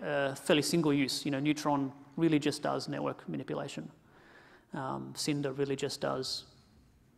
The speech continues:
iSCSI sort of, you know, file system volume operations, mounting, unmounting. Um, Nova is a bit more complicated 'cause it, um,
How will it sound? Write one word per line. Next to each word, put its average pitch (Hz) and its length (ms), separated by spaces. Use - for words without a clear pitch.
iSCSI 135 520
sort 135 180
of, 139 240
you 139 80
know, 135 80
file 135 340
system 143 300
volume 139 420
operations, 147 520
mounting, 147 300
unmounting. 143 400
Um, 143 240
Nova 147 240
is 143 100
a 143 40
bit 151 140
more 156 160
complicated 151 580
'cause 160 120
it, 156 100
um, 147 280